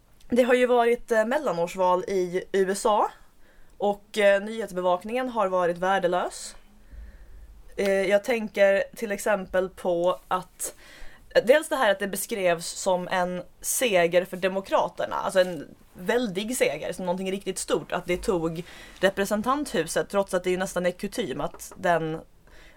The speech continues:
det parti som har presidentposten förlorar representanthuset i mellanårsvalet.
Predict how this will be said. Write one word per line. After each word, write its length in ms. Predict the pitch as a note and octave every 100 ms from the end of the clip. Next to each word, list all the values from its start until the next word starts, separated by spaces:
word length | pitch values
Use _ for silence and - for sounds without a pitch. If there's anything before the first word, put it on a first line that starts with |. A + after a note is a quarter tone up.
| - - -
det 180 | G3+
parti 500 | A#3+ A#3+ - G#3 F3+ -
som 220 | - F#3+
har 240 | G3 F3
presidentposten 1040 | E3+ F#3 G3 G#3+ A3+ - E3 - - - E3
förlorar 720 | - A3 G3+ E3+ A#3 B3+ B3 -
representanthuset 960 | F#3 F3+ F3+ F#3 F3+ E3+ D#3+ D#3+ - -
i 140 | F3
mellanårsvalet. 880 | G#3 A3+ E3 B2+ - D3+ G2+ G2